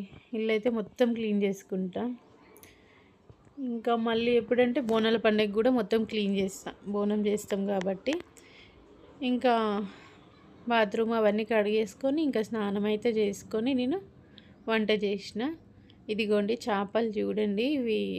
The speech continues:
ఏం చేపలు ఎవరైనా గుర్తుపట్టిరా? అపోలో ఫిష్ అంట ఇది. మీకు ఎవరికైనా తెలుసా? అందరికీ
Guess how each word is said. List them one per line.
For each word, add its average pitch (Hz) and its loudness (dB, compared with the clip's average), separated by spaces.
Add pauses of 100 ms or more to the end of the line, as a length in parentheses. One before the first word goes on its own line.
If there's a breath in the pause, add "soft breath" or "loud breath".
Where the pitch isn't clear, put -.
ఏం 226 2
చేపలు 247 0
ఎవరైనా 220 2
గుర్తుపట్టిరా? 214 -4 (1900 loud breath)
అపోలో 240 4
ఫిష్ 254 -2
అంట 202 -2 (120)
ఇది. 196 -8 (1400 soft breath)
మీకు 220 -4
ఎవరికైనా 214 0
తెలుసా? 240 -4 (580 soft breath)
అందరికీ 247 4